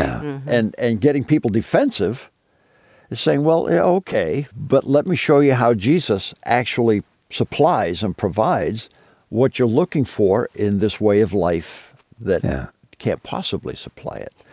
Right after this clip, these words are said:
Speaker 3: or
Speaker 2: As
Speaker 3: can't
Speaker 2: we
Speaker 3: supply it as well."
Speaker 1: Yeah.
Speaker 2: Right. As we dive into this, Sid, I think you want to focus us into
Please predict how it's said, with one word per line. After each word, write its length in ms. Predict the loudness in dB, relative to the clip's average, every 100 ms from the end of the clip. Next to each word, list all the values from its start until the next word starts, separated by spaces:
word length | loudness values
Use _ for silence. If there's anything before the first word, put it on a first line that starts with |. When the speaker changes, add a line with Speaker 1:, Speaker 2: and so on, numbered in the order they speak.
| -18 -8 0
Speaker 3:
or 100 | 0
Speaker 2:
As 120 | 2
Speaker 3:
can't 160 | 2
Speaker 2:
we 40 | 2
Speaker 3:
supply 380 | 0 0 2 2
it 100 | 2
as 140 | -2
well." 380 | 2 4 2 2
Speaker 1:
Yeah. 260 | 0 0 -2
Speaker 2:
Right. 300 | -2 -2 -8 -12 0
As 160 | 0 2
we 120 | -2
dive 400 | 0 0 0 0
into 280 | 0 0 0
this, 300 | 0 0 -4 -8
Sid, 260 | -8 -4 -2
I 40 | -2
think 240 | -4 -4
you 60 | -2
want 180 | 0 -2
to 120 | -4 -4
focus 500 | 0 0 0 -2 -2
us 180 | -4
into 540 | -2 -4 -4 -4 -4